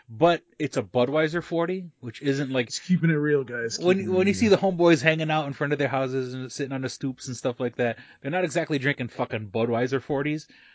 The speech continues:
Speaker 1: So, I mean, it's cheaper than a six pack. And, uh, so while, while we're getting ready, I'm like, I'm listening to Pandora, Paul's taking care of other business, and I'm sort of just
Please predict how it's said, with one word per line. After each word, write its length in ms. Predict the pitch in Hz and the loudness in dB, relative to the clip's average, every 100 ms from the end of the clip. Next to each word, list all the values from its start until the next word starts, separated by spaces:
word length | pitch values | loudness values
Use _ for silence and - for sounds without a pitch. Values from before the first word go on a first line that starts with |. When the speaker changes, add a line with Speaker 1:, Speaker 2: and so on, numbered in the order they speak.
| _ _ | _ _
Speaker 1:
So, 360 | - 135 120 - _ _ _ | 2 4 2 -2 _ _ _
I 60 | 196 | -2
mean, 220 | 190 175 | -2 2
it's 300 | 190 - - | 0 0 -12
cheaper 360 | - - 240 208 | -6 -4 0 0
than 140 | 180 | 0
a 40 | 160 | -2
six 260 | - 151 | -2 -4
pack. 400 | - 135 135 _ _ _ _ _ _ _ _ | 0 0 0 _ _ _ _ _ _ _ _
And, 340 | 127 123 120 123 | -4 -2 0 4
uh, 240 | 123 117 | 4 4
so 140 | 104 139 | 4 6
while, 240 | 123 123 _ | 6 6 _
while 220 | 143 127 | 2 6
we're 80 | 123 | 6
getting 240 | 123 127 123 | 6 6 8
ready, 220 | 123 120 | 8 8
I'm 120 | 113 | 6
like, 140 | 113 | 2
I'm 140 | 113 117 | 2 0
listening 280 | 120 120 113 | -2 -2 -4
to 60 | |
Pandora, 560 | 117 120 113 113 113 110 | 0 0 2 2 4 2
Paul's 320 | - 123 120 | 2 2 2
taking 220 | - 113 | 0 -2
care 140 | 117 110 | -2 0
of 60 | |
other 140 | 110 104 | 0 -2
business, 480 | 113 107 113 104 | -4 -4 -6 -6
and 100 | 107 | -4
I'm 120 | 107 110 | -6 -2
sort 200 | 113 107 | -2 -2
of 60 | |
just 300 | 107 107 - | -4 -8 -12